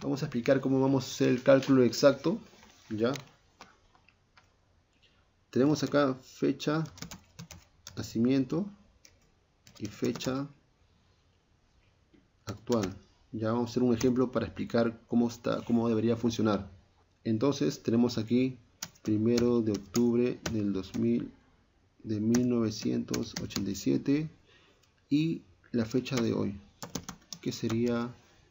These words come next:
primero de julio de dos mil diecinueve. Muy bien,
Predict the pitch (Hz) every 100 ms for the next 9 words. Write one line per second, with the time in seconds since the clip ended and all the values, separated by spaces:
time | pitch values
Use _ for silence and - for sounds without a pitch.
0 | - - _ _ _ - 110 117 113 113
1 | 113 117 113 113 110 107 104 95 95 -
2 | _ _ _ _ _ _ - 110 139 156